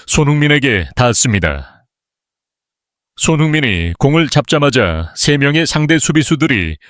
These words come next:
동시에 그를 압박했습니다. 이때 손흥민은 수비의 압박을 이용하여 더 유리한 위치에 있던 동료에게 정확한 패스를 연결했습니다. 이 패스가 골로 이어졌고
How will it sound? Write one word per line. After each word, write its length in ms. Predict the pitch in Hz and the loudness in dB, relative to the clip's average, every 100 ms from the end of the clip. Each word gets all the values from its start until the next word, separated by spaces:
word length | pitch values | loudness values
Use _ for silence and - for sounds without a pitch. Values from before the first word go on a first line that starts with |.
| - | -4
동시에 420 | 143 147 - 170 | -2 0 2 0
그를 280 | 151 143 147 | 0 0 0
압박했습니다. 1000 | - 127 139 - 131 - 101 85 71 71 _ _ _ _ _ _ _ _ 139 | -2 -2 -2 0 0 0 0 -2 -4 -10 _ _ _ _ _ _ _ _ -4
이때 240 | - 147 | 0 0
손흥민은 680 | - 156 151 147 139 85 80 82 | 2 0 2 0 0 -2 -8 -8
수비의 420 | - 175 151 156 | -2 0 2 2
압박을 420 | - - 143 143 117 | 0 -2 0 0 2
이용하여 680 | 127 113 98 80 73 82 _ _ _ | 0 2 0 -2 -6 -12 _ _ _
더 160 | 147 135 | -2 0
유리한 420 | 117 143 151 143 | 2 2 2 2
위치에 320 | 131 - 147 | 0 2 0
있던 460 | 131 - 101 82 80 | 0 0 -2 -4 -2
동료에게 680 | 135 131 127 113 90 76 73 - _ _ _ - | 0 2 2 2 0 -4 -8 -16 _ _ _ -4
정확한 420 | 135 143 147 156 | 0 0 0 -2
패스를 500 | - 156 156 165 160 | 0 0 2 2 2
연결했습니다. 1080 | 127 143 139 131 - 113 87 69 65 - _ _ _ _ _ _ | 0 2 2 2 0 0 0 -2 -8 -18 _ _ _ _ _ _
이 120 | 127 | -2
패스가 520 | 123 147 - 151 156 120 | 0 0 0 2 2 2
골로 340 | 139 147 160 | 2 2 2
이어졌고 760 | 135 143 135 - 110 78 73 | 2 2 0 0 -2 -2 -6